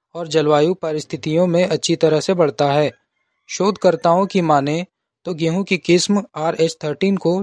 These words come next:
जमीन के अंदर काफी गहराई से बुवाई की जाए तो ये किसानों को कई तरह से लाभ पहुंचा सकता है।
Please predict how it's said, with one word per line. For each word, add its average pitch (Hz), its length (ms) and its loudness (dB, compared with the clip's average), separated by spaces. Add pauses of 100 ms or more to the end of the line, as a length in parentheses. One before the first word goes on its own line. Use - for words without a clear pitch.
(100)
जमीन 170 300 -2
के 180 120 -4
अंदर 165 280 2
काफी 156 360 -2
गहराई 156 440 2
से 165 160 -4
बुवाई 147 320 0
की 160 180 -12
जाए 156 320 0 (560)
तो 175 60 -6
ये 185 140 2
किसानों 170 460 0
को - 180 -2 (100)
कई 170 160 -2
तरह 160 280 2
से 185 160 -2
लाभ 151 300 0
पहुंचा 147 320 -4
सकता - 320 -10
है। 143 260 -6